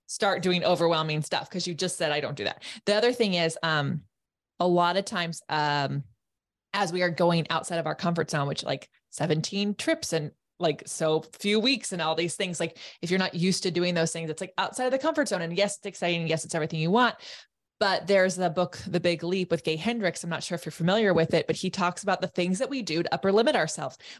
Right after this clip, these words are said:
One of those things is worrying or stressing or starting to list all the things that are going wrong, <laughs> like, just because something w-, is going right.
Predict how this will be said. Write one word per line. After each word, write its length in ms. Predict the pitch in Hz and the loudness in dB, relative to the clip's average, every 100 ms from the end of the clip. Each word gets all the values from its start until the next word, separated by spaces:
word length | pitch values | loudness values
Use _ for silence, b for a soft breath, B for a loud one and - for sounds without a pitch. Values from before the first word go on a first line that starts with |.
| - | -4
One 220 | 165 185 | 0 2
of 80 | 240 | 4
those 220 | 269 262 | 6 6
things 260 | 262 226 208 | 4 0 0
is 140 | 196 | -4
worrying 720 | 160 170 262 170 151 151 208 233 B B | 0 2 4 2 0 0 0 -2 B B
or 140 | 180 | 0
stressing 580 | 185 - 226 233 190 175 175 | 2 0 -2 0 -2 0 2
or 160 | 180 | 2
starting 200 | 175 214 | 2 2
to 80 | 190 | 2
list 280 | 180 196 - | 2 0 0
all 220 | 185 202 | 2 4
the 80 | 247 | 2
things 320 | - 240 220 214 | 0 2 2 0
that 100 | 185 | 0
are 80 | |
going 380 | 180 185 185 175 | 2 2 4 0
wrong, 460 | 165 196 156 160 202 B B B _ | 0 2 0 -2 -6 B B B _
<laughs> 920 | - - - - - - - - 392 - | -6 -6 -6 -12 -16 -20 -14 -6 -4 2
like, 240 | 233 202 | 2 2
just 220 | 247 262 | 0 -2
because 280 | 240 226 240 | -2 -2 0
something 240 | 233 220 214 | 0 0 0
w-, 160 | 196 - | -2 0
is 160 | 202 | 0
going 280 | 165 185 180 | 2 0 2
right. 280 | 180 208 180 | 2 0 0